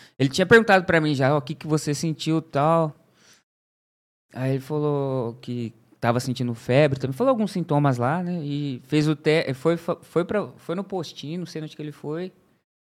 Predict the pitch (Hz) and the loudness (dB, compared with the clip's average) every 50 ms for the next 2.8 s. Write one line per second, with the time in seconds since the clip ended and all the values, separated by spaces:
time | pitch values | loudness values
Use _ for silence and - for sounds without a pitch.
0 | _ _ _ _ _ _ _ _ _ - - 123 127 127 123 123 123 120 - 131 | _ _ _ _ _ _ _ _ _ -16 -10 -8 -6 -6 -6 -6 -6 -6 -4 -4
1 | 131 127 131 - 135 123 131 147 165 190 202 214 233 226 170 143 131 - - 127 | -4 -4 -4 -6 -8 -6 -6 -6 -8 -8 -6 -4 -4 -2 -2 -4 -4 -4 -2 -2
2 | 123 120 120 117 117 - 120 117 120 120 - 127 120 117 120 120 | 0 0 0 0 -2 -2 -2 -2 -2 -2 -4 -6 -6 -6 -8 -12